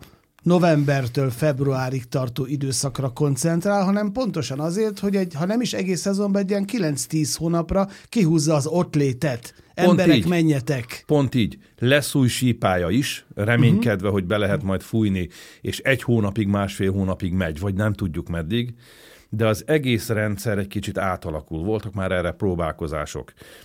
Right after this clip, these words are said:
Speaker 2: Az egész rendszer egy tíz hónapos, nyolc-tíz hónapos, Magyarországon inkább nyolc, mert november kiesik, március, április
Speaker 1: Igen.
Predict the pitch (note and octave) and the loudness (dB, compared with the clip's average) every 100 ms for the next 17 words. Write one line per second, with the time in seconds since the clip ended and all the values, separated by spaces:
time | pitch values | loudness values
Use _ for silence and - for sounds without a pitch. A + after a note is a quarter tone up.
0 | - - - B2+ A#2+ G2+ G2+ G2+ G2 G#2+ | -16 -12 -6 -4 -2 -2 -2 -2 -2 -2
1 | G2 - G2+ - C3+ A#2+ - G2 E2+ - | -2 -2 -8 -2 -2 -2 -2 -2 -4 -6
2 | F2 A#2 A#2 A#2 G2 - G#2 F#2+ F2+ E2+ | -6 0 2 2 0 -4 -2 -2 -4 -6
3 | E2 F2 - A#2+ C3+ A#2 F2 F2 F2+ G2 | -4 -8 -6 -8 -6 -6 -4 -2 -2 -2
4 | F#2+ F#2 G2 G2 F2+ - - - - - | -2 0 -2 0 -4 -4 -16 -20 -20 -20
5 | - _ - - - D2+ C3+ D3 D3+ C#3 | -20 _ -20 -20 -14 -6 0 2 4 4
6 | B2+ A#2 A#2 A2+ F#2 - B2+ C#3+ C3 D3+ | 4 4 4 2 -10 -4 0 0 2 2
7 | D3 D3+ - _ - - B2+ C#3 C#3 - | 0 -2 -20 _ -20 -6 0 0 0 -2
8 | A#2 - A2 G#2+ A2+ A#2 F#3 F#3 F#3 | -2 2 0 0 0 2 2 -2 -6